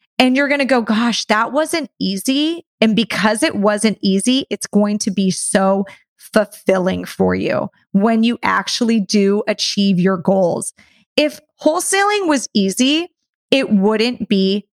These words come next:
fulfilling. You wouldn't have so many people on this podcast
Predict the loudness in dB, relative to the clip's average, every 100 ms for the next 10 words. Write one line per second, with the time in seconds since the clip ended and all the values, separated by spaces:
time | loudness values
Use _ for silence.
0 | _ -4 -2 0 0 0 -4 -8 -12 -16
1 | 0 2 2 -2 -2 -4 0 0 -2 -4
2 | -4 0 2 2 0 0 0 2 0 -4
3 | _ _ -4 -2 0 0 0 2 0 -2
4 | -2 0 0 0 0 0 -2